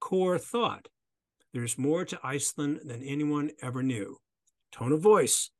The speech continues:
Enthusiastic, straightforward, and fun. Mandatories.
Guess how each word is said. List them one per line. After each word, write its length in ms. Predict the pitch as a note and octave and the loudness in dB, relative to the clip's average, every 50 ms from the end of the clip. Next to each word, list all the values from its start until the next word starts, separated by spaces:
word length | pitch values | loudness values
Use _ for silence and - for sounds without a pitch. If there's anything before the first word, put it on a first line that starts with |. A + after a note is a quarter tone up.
| _ _ _ _ _ _ - - | _ _ _ _ _ _ -12 -12
Enthusiastic, 880 | B2 A2+ C3+ B2 A2 B2+ C3+ D#3 F#3 G#3 - - - G3 F#3 - - - | -8 -6 -6 -6 -6 -4 -2 -2 -2 -2 -4 -4 -6 -6 -6 -6 -12 -20
straightforward, 840 | - - - A2+ A2+ A#2 - - F3 F3+ F3+ F3 F3 E3+ E3 D#3+ - - _ _ _ _ _ - | -18 -14 -12 -12 -14 -12 -8 -4 -2 0 0 0 0 -2 -4 -6 -8 -14 _ _ _ _ _ -8
and 180 | C#3 C#3 C3 | -8 -8 -8
fun. 420 | C3 - C#3+ A#2 G2+ G2 A2+ A2+ A2 - _ _ _ _ _ _ _ _ _ _ - | -6 -8 -8 -8 -8 -10 -12 -16 -18 -20 _ _ _ _ _ _ _ _ _ _ -8
Mandatories. 920 | G3 A#3 C4 C#4+ C#4+ C4+ - - F3+ D#3+ B2+ G#2 - - - - - - | -4 0 2 2 2 2 0 0 -2 -2 -2 -4 -6 -10 -12 -14 -12 -14